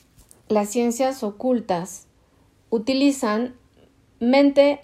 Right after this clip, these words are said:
cuerpo y la energía de ambos para poder lograr hacer que se materialicen ciertas cosas.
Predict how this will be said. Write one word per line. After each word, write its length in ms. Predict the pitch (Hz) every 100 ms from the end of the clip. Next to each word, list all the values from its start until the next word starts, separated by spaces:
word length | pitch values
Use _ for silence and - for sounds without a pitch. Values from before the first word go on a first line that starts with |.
| _
cuerpo 560 | - 247 240 240 240 247
y 60 | 247
la 100 | 220
energía 640 | 214 208 - 254 247 233
de 100 | 226
ambos 560 | 208 208 208 202 262 - - - _
para 240 | 214 220
poder 420 | 226 233 247 247 254
lograr 400 | 269 254 247 240
hacer 540 | 247 247 220 220 - _ _ _ _
que 120 | -
se 120 | 208 214
materialicen 800 | 208 196 208 202 214 214 226
ciertas 460 | 214 196 175 196 185
cosas. 560 | - 170 - - -